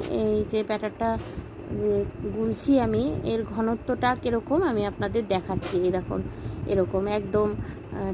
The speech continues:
চপের দোকানে যেরকম বেসন ফাটায় না, ঠিক সেই রকম, এরকম ঘনত্ব। বেশি পাতলাও না, বেশি মোটাও না।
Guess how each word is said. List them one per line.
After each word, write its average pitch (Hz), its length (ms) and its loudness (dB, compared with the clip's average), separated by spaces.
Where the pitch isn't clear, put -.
চপের 233 340 2
দোকানে 233 360 2
যেরকম 226 300 2
বেসন 226 340 2
ফাটায় 269 320 2
না, 269 160 6
ঠিক - 240 -4
সেই 185 180 4
রকম, 165 260 0
এরকম 185 320 2
ঘনত্ব। 180 400 0
বেশি 202 320 2
পাতলাও 226 320 4
না, 381 120 6
বেশি 226 260 2
মোটাও 170 420 0
না। 175 140 -4